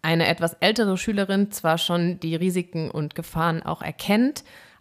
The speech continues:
aber sich dessen vielleicht nicht immer bewusst ist. Und bei jüngeren SchülerInnen ist es ja noch extremer. Und da haben eben Eltern und Schule auch, finde ich, eine Verantwortung, dann aufzuklären und manche Dinge auf Social Media aufzudecken. Also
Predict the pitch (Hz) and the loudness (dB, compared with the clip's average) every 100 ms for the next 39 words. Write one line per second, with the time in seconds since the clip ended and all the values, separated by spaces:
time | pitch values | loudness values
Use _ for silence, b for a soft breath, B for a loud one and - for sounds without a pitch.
0 | - 165 175 170 170 165 175 185 185 165 | -2 0 0 -2 -2 -2 0 -2 0 -2
1 | 160 156 - 220 247 262 240 220 247 - | -2 -6 -2 2 4 4 0 0 0 0
2 | 247 - 165 165 147 170 208 180 165 165 | -2 0 -2 0 2 4 4 4 0 -2
3 | 190 175 160 165 165 170 - 156 156 - | -2 0 0 0 -2 -6 -6 -4 -4 -6
4 | - - - 165 160 147 143 147 - 151 | -8 -10 -6 -2 0 0 -2 -4 2 6
5 | 180 185 165 - 151 147 151 180 208 208 | 6 6 2 0 -2 0 2 2 4 2
6 | 202 160 - 196 202 - 156 - B B | 2 -2 -4 -4 -2 -2 -4 -6 B B
7 | B 170 160 165 160 - 170 208 202 202 | B -2 -2 -2 -4 -2 0 0 0 -2
8 | 202 196 170 165 170 B B B B B | 0 -2 0 0 -2 B B B B B
9 | 165 214 - - 185 - 160 160 165 165 | 2 2 2 -6 -8 -2 2 2 2 -2
10 | 165 - - 165 175 170 170 175 175 - | -4 -6 -4 -2 -2 -2 0 2 2 0
11 | - - 185 180 170 185 175 165 - 196 | -6 -6 -4 0 0 0 -2 0 2 2
12 | - - 170 170 - 156 147 - 151 156 | 0 -8 -2 -2 -2 -2 -2 -2 -2 -2
13 | 160 | -6